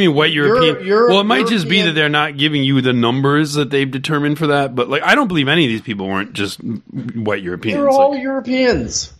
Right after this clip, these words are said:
Speaker 2: They're
Speaker 1: Yeah.
Speaker 2: all Europeans.
Speaker 1: I would like to see
Speaker 2: Um,
Speaker 1: some pictures of the skulls that you deem to be African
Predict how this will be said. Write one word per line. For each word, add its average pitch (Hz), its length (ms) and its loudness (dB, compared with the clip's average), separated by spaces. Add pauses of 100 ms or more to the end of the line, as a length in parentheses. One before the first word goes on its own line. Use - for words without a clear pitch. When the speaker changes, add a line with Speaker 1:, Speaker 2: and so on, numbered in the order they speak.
Speaker 2:
They're 185 120 -2
Speaker 1:
Yeah. 175 120 -4
Speaker 2:
all 180 260 2
Europeans. 160 680 0
Speaker 1:
I - 80 4
would 302 100 2
like 381 140 0
to 330 80 -4
see 320 120 0
Speaker 2:
Um, 294 60 2
Speaker 1:
some 277 160 0
pictures 262 760 -4 (800)
of 190 160 -2
the 185 140 -2
skulls 202 320 -2
that 175 100 -2
you 165 140 0
deem 165 300 0
to 180 120 -4
be 143 180 0
African 139 680 -6